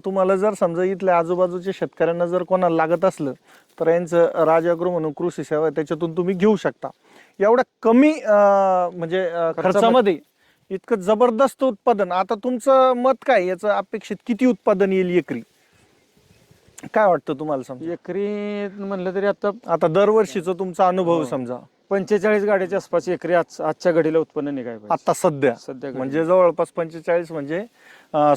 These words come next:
Speaker 1: सव्वा दोनशे क्विंटल प्रति
Speaker 2: हो.
Speaker 1: एकरच्या हिशोबात
Speaker 2: हा, जरूर.
Speaker 1: आरामशीर येईल साहेब, एवढं
Speaker 2: कुठं
Speaker 1: उत्पादन.
Speaker 2: आता हात घातला तर तुम्हाला
Speaker 1: हो,
Speaker 2: जागा नाही.
Speaker 1: जागाच नाही, पूर्ण
Speaker 2: पूर्ण
Speaker 1: फिट्ट
Speaker 2: चार
Speaker 1: झालेलं
Speaker 2: फुटाचा
Speaker 1: आहे.
Speaker 2: बेड पॅक आहे.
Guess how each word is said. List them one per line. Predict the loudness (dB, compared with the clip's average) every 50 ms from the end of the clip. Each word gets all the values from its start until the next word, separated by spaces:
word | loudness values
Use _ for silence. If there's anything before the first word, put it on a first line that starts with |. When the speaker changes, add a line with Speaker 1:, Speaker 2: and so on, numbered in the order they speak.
| 4
Speaker 1:
सव्वा | 2 4 4 4 4
दोनशे | 4 4 2 2 2 -2 -4
क्विंटल | -4 -4 -6 -6 -4 -4 -4
प्रति | -4 -4 -6 -8 -6 -4 -2 -2
Speaker 2:
हो. | -2 0
Speaker 1:
एकरच्या | 0 -2 -2 0 0 -2
हिशोबात | -2 -2 -2 -4 -4 -6
Speaker 2:
हा, | -8 -8 -12
जरूर. | -14 -16 -16 -18 -12 _ -2
Speaker 1:
आरामशीर | 0 2 4 4 2 2 0 0 2 2 4 6
येईल | 4 4 2 2
साहेब, | 2 0 2 2
एवढं | 2 0 0 2 2
Speaker 2:
कुठं | 0 2 4 6
Speaker 1:
उत्पादन. | 6 6 6 4 4 2
Speaker 2:
आता | 4
हात | 4 4 4
घातला | 4 4 4 2 2 0 -2
तर | 0 0 -2
तुम्हाला | -2 -2 -2 0 2
Speaker 1:
हो, | 4 4
Speaker 2:
जागा | 6 4 4
नाही. | 4 2 2
Speaker 1:
जागाच | 2 2 2 4 2 2 0 0
नाही, | -2 -2 -2
पूर्ण | -2 -2 -2 -2 0 2 0
Speaker 2:
पूर्ण | 0 2 2 2 2 4
Speaker 1:
फिट्ट | 4 4 6
Speaker 2:
चार |
Speaker 1:
झालेलं | 6 6 6 4 2 2
Speaker 2:
फुटाचा | 2 2
Speaker 1:
आहे. | 2 2
Speaker 2:
बेड | 2 2 0 0
पॅक | 0 -2 -2 -2 -2 -6
आहे. | -14